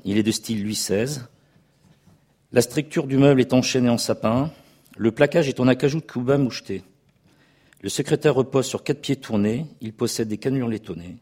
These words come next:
Il est composé de quatre tiroirs en ceinture. Le cylindre dégage un plateau coulissant, surmonté d'un casier avec trois tiroirs et deux petits tiroirs secrets. Deux tirettes sur le côté et trois tiroirs au-dessus du cylindre le complètent.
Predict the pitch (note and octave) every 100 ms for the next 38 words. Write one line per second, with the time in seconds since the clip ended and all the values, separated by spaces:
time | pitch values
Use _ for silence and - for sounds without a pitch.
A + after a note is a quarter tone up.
0 | _ _ _ - G2+ - B2 A#2+ A2 G2
1 | - - - G#2+ A2 G2+ - G2+ - F#2+
2 | A#2 - _ _ _ _ _ _ _ _
3 | _ A2+ G#2+ - C#3 C3 B2 G#2+ A#2 A#2+
4 | A#2 G#2+ G2 A2 A#2 G#2 C3+ B2+ - G#2
5 | A2+ A#2+ - B2 A#2+ B2 G#2+ G2+ A#2+ G2+
6 | A2+ B2 F#2+ F2+ - - G#2 G2+ G#2 A#2+
7 | - F2 A#2 A#2 - - G#2+ G2+ G#2+ -
8 | - D#2 _ _ - - _ - - -
9 | _ _ _ _ _ _ _ _ _ _
10 | - G#2+ C#3+ D3+ C#3+ D#3+ - A2 G#2+ B2+
11 | - C#3 D3 - - A#2+ - A2+ A2+ G2
12 | G2+ - G2+ - A2 A#2+ A#2+ - G2+ -
13 | C#2+ -